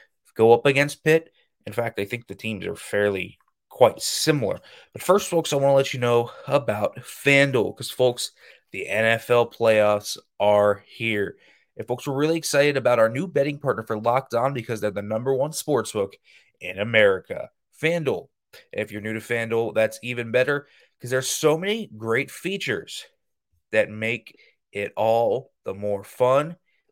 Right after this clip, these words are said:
and endearing to you. Folks, new customers can join today, and you can get started with hun-, one hundred and fifty dollars in free bets guaranteed when you place your first five dollar bet.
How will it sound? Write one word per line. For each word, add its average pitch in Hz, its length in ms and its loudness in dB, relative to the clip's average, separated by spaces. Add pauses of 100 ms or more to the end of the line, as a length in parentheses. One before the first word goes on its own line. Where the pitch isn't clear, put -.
(140)
and 110 400 -4 (100)
endearing 127 720 -4 (500)
to 101 540 -10 (320)
you. 107 540 -8 (720)
Folks, 120 280 -6
new 131 120 -8
customers 135 400 0
can 127 140 -10
join 127 220 2
today, 127 440 4 (160)
and 104 120 -14
you 117 140 -8
can 120 140 -14
get 113 160 -6
started 117 340 -4
with 107 300 -12
hun-, 208 480 -4
one 165 220 -2
hundred 180 640 -6
and 107 200 -8
fifty 156 380 -6
dollars 120 340 0
in 110 120 -12
free 113 260 -10
bets 117 300 -2 (200)
guaranteed 110 800 -4 (400)
when 110 140 -10
you 104 60 -12
place 113 280 -6
your 110 100 -8
first 131 440 -2
five - 500 0 (100)
dollar - 420 -2
bet. 113 340 2